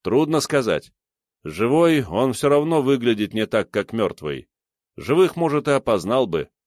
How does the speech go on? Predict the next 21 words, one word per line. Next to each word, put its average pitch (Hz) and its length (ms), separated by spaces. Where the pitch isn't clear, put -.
Хотя 143 360
нет, 113 340
ничего 101 420
похожего 135 560
в - 80
памяти 120 400
нет. 92 320
Не 110 180
знаю». 85 520
Лыжина 127 600
увели. 104 560
Когда 98 320
за 104 140
ним 104 160
закрылась 92 560
дверь 85 240
его 80 240
комнаты, 123 600
которую 104 440
тщательно 98 540
охраняли, 92 640